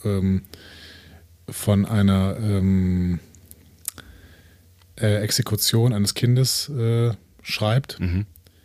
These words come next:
Speaker 1: Und er stellt am Ende dieser, äh, des Kapitels, ähm, beschreibt er, wie Menschen fragen, äh, "Wo ist Gott?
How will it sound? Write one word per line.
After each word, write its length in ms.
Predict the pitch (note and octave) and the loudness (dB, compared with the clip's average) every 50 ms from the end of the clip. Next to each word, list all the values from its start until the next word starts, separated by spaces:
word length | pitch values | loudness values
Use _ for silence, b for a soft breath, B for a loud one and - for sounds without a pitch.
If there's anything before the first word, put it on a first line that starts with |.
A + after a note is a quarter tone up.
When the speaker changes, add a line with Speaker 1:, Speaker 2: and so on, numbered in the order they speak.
| b b b b b b b b b b b b b b b | b b b b b b b b b b b b b b b
Speaker 1:
Und 280 | - G#2+ G2+ G2+ - - | -2 0 0 0 0 -2
er 340 | C3 A2 G2+ F#2+ G2 G2 | -2 0 0 0 0 0
stellt 320 | - - - G#2+ G#2 G#2+ G#2+ | -2 -2 0 2 2 2 2
am 100 | G2 F2 | 0 0
Ende 220 | F#2+ G#2 A2 A2 | 2 2 2 2
dieser, 480 | G2+ G#2 F#2 G2+ G#2 G2+ G2+ G2 F#2+ E2+ - - _ _ _ - A2+ | 2 0 0 0 0 0 0 0 -2 -6 -10 -18 _ _ _ -8 -4
äh, 160 | G#2 G2+ G2 | -2 -2 -2
des 340 | - G2+ - - - - - | -2 -2 -2 -2 -4 -6 -6
Kapitels, 680 | - - - A2+ G#2+ - G#2+ G#2+ G2 - - - - - - - - - - _ - - - - - - - - - _ _ _ - - - - - - - - - - - - - | -8 -2 -2 -2 0 2 0 0 0 0 -4 -6 -6 -10 -20 -20 -20 -20 -20 _ -20 -20 -20 -20 -20 -20 -20 -20 -20 _ _ _ -20 -20 -20 -20 -20 -20 -20 -20 -14 -14 -10 -8 -4
ähm, 520 | - C3+ G#2+ G2 G2 F2 F#2 F#2 F#2 G2 | 0 2 4 4 4 4 2 0 0 0
beschreibt 420 | - G#2+ - - - F#2+ F#2+ - A2+ | -2 -2 -2 0 0 -2 0 0 -2
er, 120 | G#2+ F2 | -2 0
wie 100 | F#2 F2+ | 0 -2
Menschen 340 | E2+ F2+ F2+ F#2+ - - G2 | 0 0 0 0 -2 -2 -4
fragen, 520 | - - - G2 F2+ F2+ F2+ F#2 F#2 F2+ - B B B B B B B B B B B B B B B - | -6 -6 -4 -4 -2 -2 0 -2 -2 -4 -6 B B B B B B B B B B B B B B B 0
äh, 160 | G2+ G2 F#2+ E2+ | 2 2 2 2
"Wo 160 | F2 F#2+ G#2+ | 2 0 2
ist 160 | A2 - - | 2 0 0
Gott? 300 | - - G2+ G2+ - - | 2 0 0 0 0 -6